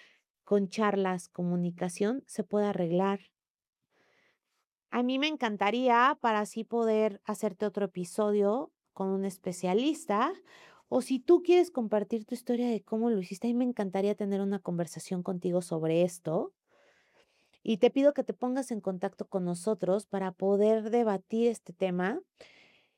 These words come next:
que es demasiado extenso. O sea, si yo quisiera hablar de todo lo que me ha venido a la mente y todo lo que he estado pensando,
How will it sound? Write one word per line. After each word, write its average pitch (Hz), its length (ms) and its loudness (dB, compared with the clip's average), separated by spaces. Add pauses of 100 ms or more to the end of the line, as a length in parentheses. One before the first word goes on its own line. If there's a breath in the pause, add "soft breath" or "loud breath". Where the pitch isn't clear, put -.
(140)
que 233 500 4
es 294 160 4
demasiado 285 400 4
extenso. 240 400 0
O 202 40 0
sea, 214 120 -4
si 233 180 -2
yo 311 140 2
quisiera 320 460 2
hablar 277 320 4
de 262 100 4
todo 262 320 4
lo 240 160 4
que 208 160 0
me 208 100 2
ha 214 60 4
venido 214 340 4
a 214 60 4
la 196 140 2
mente 185 280 -2
y 190 40 -10
todo 196 200 4
lo 180 160 4
que 175 100 -8
he - 20 -10
estado 180 300 -2
pensando, 170 800 -2